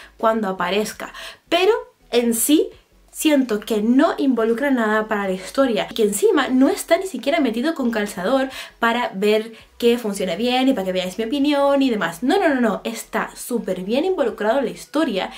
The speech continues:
y me, os digo, me pareció maravilloso, pero me pareció súper, hiper, mega maravilloso cómo lo introdujo la autora, cómo lo expresó, cómo puso su opinión y cómo lo representó tan bien. Luego, ya la trama general de esta historia me parece, es que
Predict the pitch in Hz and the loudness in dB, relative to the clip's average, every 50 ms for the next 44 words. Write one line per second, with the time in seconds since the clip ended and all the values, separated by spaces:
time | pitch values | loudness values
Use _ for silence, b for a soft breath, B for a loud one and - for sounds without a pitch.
0 | B B B B B - 233 220 208 - - _ _ _ - 190 185 - 254 269 | B B B B B -2 -2 -2 -2 -4 -8 _ _ _ -10 -10 -4 -2 0 0
1 | 240 214 185 185 175 175 175 175 185 - - 277 - - - 233 226 220 202 185 | 0 0 -4 -6 -8 -8 -10 -10 -8 -4 -2 -2 -2 -2 -2 -2 -2 0 0 0
2 | 190 190 262 302 320 - - 330 311 - - - _ - _ _ - 220 214 214 | -2 0 0 0 0 0 0 -2 -2 -2 -4 -16 _ -20 _ _ -2 2 2 2
3 | 208 190 196 208 208 196 196 202 190 190 - - 320 427 440 - - 277 233 226 | 2 0 -2 -2 -2 -2 -2 -2 -4 -2 0 2 2 2 2 0 -2 -2 -2 -2
4 | 233 226 226 214 214 220 208 208 202 202 190 185 180 185 185 247 311 320 - 370 | 0 0 0 0 0 0 0 0 0 -2 -2 -4 -4 -4 -2 0 0 0 0 -2
5 | 381 B B B B B B - 302 302 320 359 339 302 269 247 226 226 202 190 | -4 B B B B B B 0 0 2 2 2 0 0 0 0 0 0 0 0
6 | 190 202 - - 302 285 240 220 202 190 190 240 285 330 339 330 - 226 214 233 | 0 -2 -2 -2 -2 -2 -2 -2 -4 -4 -4 0 2 2 2 2 0 -4 -4 -2
7 | 226 214 180 180 - - - - 185 - - - 302 330 381 381 B B B B | -2 -2 -2 -4 -8 -14 -14 -14 -12 -12 -6 -2 0 0 0 0 B B B B
8 | B - 277 262 262 240 - - - 226 214 - 196 185 - 330 330 330 277 247 | B 0 0 2 2 0 -4 -6 -8 -8 -6 -6 -8 -8 -6 -6 -4 -2 -2 0
9 | 247 240 254 277 269 B B B B 285 - - - 285 311 370 370 330 294 277 | 0 0 0 -2 -4 B B B B -6 -4 -2 0 2 2 4 4 2 2 2
10 | 233 226 - - 220 220 208 269 285 - - - _ _ - 277 247 254 277 294 | 0 -2 -4 -2 -4 -2 0 0 0 -2 -2 -14 _ _ -8 -6 -4 -4 -4 -6
11 | - - - 220 214 202 220 233 220 202 190 196 185 185 190 285 339 - 214 208 | -8 -10 -8 -6 -4 -2 0 0 0 2 2 2 2 2 2 0 -2 -4 -4 -4
12 | 175 170 - - 196 180 160 - 143 135 170 - - 285 240 214 202 233 262 262 | -4 -4 -4 -4 -6 -6 -6 -6 -8 -6 -4 -4 -4 -2 -2 -2 -2 -2 -2 -2
13 | 269 262 - 226 220 - - 196 180 180 202 277 320 262 214 190 185 175 196 214 | -2 -2 -4 -6 -8 -6 -4 -4 -4 -2 0 0 0 0 -2 -4 -4 -4 -4 -4
14 | 208 - - 190 - 190 185 - - - - - 190 160 - - | -6 -6 -8 -8 -8 -8 -10 -12 -14 -14 -10 -6 -6 -6 -6 -10